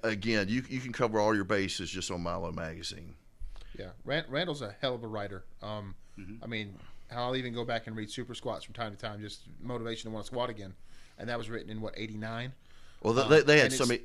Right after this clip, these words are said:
Speaker 1: they
Speaker 2: it's
Speaker 1: had so
Speaker 2: still
Speaker 1: many
Speaker 2: holds
Speaker 1: great
Speaker 2: up.
Speaker 1: writers, though. It, w-, it was Randall's, uh, publication,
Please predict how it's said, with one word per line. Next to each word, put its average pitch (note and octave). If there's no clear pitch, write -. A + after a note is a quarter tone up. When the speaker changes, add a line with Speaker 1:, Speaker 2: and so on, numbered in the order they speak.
Speaker 1:
they C3
Speaker 2:
it's C3+
Speaker 1:
had A2+
so -
Speaker 2:
still B2+
Speaker 1:
many A2
Speaker 2:
holds F2+
Speaker 1:
great G2
Speaker 2:
up. D#2+
Speaker 1:
writers, F2
though. E2+
It, F#2
w-, A2+
it D3
was C3+
Randall's, D#3+
uh, G#2
publication, A2+